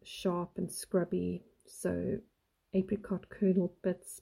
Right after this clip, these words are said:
people suggesting using salt and sugar cu-, you know, sugar granules. All of those are coarse, and they actually scratch and damage your epidermis.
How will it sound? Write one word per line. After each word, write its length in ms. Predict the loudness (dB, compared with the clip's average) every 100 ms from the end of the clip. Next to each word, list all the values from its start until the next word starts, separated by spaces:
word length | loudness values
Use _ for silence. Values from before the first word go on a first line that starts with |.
| -2
people 420 | -2 -2 -2 -2
suggesting 720 | -4 -2 -2 -2 -2 -2 2
using 460 | 2 2 -2 -4 -6 -10 _ _ _ _
salt 920 | -16 -12 -10 -6 0 0 0 -14 -20 _ _ _ _ _ -6
and 200 | -6 -6
sugar 460 | -12 2 4 4 2 -4 _
cu-, 200 | -14 -8 0
you 100 | 2
know, 140 | 2
sugar 560 | -4 0 4 6 4 2 2
granules. 720 | 4 4 4 4 2 0 -2 6
All 120 | 8
of 60 |
those 240 | 10 10 8
are 60 |
coarse, 680 | -2 2 6 6 4 -6 -16 _ _ _ _ -2
and 180 | 0
they 140 | 0 -2
actually 420 | -4 -6 -6 -6
scratch 480 | -6 -6 -2 -2 -2
and 140 | -4 0
damage 440 | 0 0 -4 -6
your 140 | -4 -4
epidermis. 720 | -6 -4 -2 -2 -6 -8